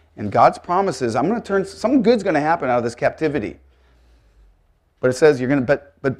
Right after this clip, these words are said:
you're gonna be there for seventy years," it said. So in other words, and it says, "Settled in, build houses,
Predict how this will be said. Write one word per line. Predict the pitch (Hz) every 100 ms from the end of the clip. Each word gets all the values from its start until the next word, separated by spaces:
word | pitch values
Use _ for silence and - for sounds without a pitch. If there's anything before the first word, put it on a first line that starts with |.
| -
you're | 147
gonna | 165
be | 123 160
there | 165 135
for | 120
seventy | - - 131 135 120 113
years," | 117 147 170
it | 104 -
said. | 95 78 - _ _ _ _ _ -
So | 117
in | 117
other | 147 160
words, | 120 113 117 -
and | 117
it | 107
says, | 165 160 107 - _ _ -
"Settled | - - 117 110 147
in, | 147 135 143 143 _ _ _ _ _ _ _ _ _ _ _ _ 110
build | 110 104 147
houses, | 143 139 - 139 143 -